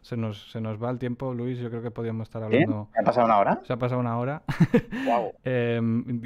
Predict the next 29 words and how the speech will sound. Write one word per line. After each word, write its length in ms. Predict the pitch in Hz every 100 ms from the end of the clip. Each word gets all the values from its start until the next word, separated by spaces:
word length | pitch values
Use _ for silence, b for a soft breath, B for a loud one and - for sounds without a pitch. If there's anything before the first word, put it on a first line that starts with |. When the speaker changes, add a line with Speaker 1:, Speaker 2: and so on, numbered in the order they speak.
| -
Speaker 1:
y 200 | 120 117
creo 180 | 123
que 80 | 120
nos 120 | 131
quedamos 380 | 127 127 120 120
con 160 | - 120
esa, 400 | 110 117 104 101
con 160 | 120 110
esa 160 | 127
idea 140 | 120 113
súper 240 | 110 107
positiva 480 | 110 101 101 104 107
de, 220 | 98 92
de 80 | 95
eso, 260 | - 92 98
de 140 | 120
dar 160 | 104 110
buenas 260 | 117 117
noticias 360 | 107 104 110 101
a 40 |
la 100 | 98 92
gente, 260 | 110 113
que, 300 | 104 95 92
que 80 | -
es 80 | 98
lo, 340 | 101 92 92 107
que 80 | -
es 80 | 95
lo, 480 | 98 92 90 87